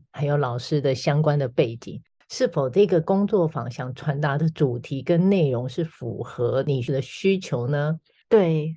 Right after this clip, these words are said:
Speaker 2: 看清楚、看仔细很重要。或是你在上这个老师的工作坊之前，也可以搜寻看看网络影片，一些风格还有教学方式是不是自己比较喜欢的类型。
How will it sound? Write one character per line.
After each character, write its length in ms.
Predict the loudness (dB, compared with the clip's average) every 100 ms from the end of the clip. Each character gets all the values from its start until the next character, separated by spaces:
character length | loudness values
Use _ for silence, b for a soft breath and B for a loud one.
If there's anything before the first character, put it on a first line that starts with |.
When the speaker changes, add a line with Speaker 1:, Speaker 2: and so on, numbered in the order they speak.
| -8
Speaker 2:
看 260 | -2 0 0
清 340 | -2 -2 -2
楚、 240 | 0 -2 0
看 300 | -2 -2 -2
仔 240 | -4 -6
细 300 | 0 2 2
很 180 | 2 -2
重 300 | 0 0 0
要。 260 | 0 -2 b b b -2
或 100 | 0
是 160 | 4
你 120 | 2
在 180 | 4 2
上 260 | 2 0 2
这 80 | 4
个 100 | 4
老 180 | 2
师 360 | -4 -2 0 0 -4
的 300 | -2 0 0
工 180 | -2 0
作 100 | 2
坊 160 | 2 -2
之 160 | -4 -6
前， 360 | -2 -2 -2 0
也 160 | 0
可 200 | 0 -2
以 60 | -2
搜 180 | 2 0
寻 220 | 0 -6
看 220 | -4 -4
看 340 | -2 -2 0 2
网 140 | 2
络 180 | 2 0
影 180 | 0 -8
片， 400 | -2 -2 -2 -6 -18 _ _
一 120 | -6
些 220 | -2 -2
风 240 | 0 0 2
格 220 | 2 2
还 160 | 0 -2
有 100 | 0
教 180 | -2
学 200 | -2 -2
方 180 | -2 -4
式 180 | -6 -8
是 160 | 0 0
不 160 | 0
是 200 | -2 -2
自 160 | -2 -4
己 120 | -6
比 80 | -4
较 140 | -4
喜 240 | -4 -8 -6
欢 300 | -2 -2 -2
的 120 | 0
类 160 | 0 -2
型。 260 | -10 -14